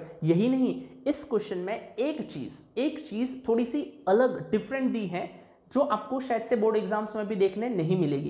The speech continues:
यहाँ पर जो premium का ट्वेंटी रुपीज है ना, वो अलॉटमेंट में भी include है और call में भी इंक्लूड है। ठीक से देखते हैं, पता चल जाएगा। देखिए question क्या कहता है, payable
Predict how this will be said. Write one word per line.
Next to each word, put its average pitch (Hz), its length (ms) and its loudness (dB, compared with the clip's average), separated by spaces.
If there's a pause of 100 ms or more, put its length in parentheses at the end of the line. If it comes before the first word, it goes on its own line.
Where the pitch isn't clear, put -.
यहाँ 165 220 2 (100)
पर 220 160 0
जो 233 80 0 (120)
premium 202 360 0
का 294 100 2
ट्वेंटी 254 420 0
रुपीज 240 360 0
है 220 60 2
ना, 254 120 2 (360)
वो 240 80 8
अलॉटमेंट 240 680 2
में 262 140 -2
भी 277 80 0
include 254 380 0
है 302 240 2
और 240 220 2
call 214 260 4
में 202 200 0
भी 190 80 0
इंक्लूड 160 300 0
है। - 180 -4
ठीक - 180 -2
से 233 100 2
देखते 208 280 2
हैं, - 340 -6
पता 175 180 4
चल - 180 -2
जाएगा। 151 260 -4
देखिए 226 240 2
question 214 340 -2
क्या 226 120 2
कहता 220 260 0
है, 233 220 -6 (540)
payable 311 480 2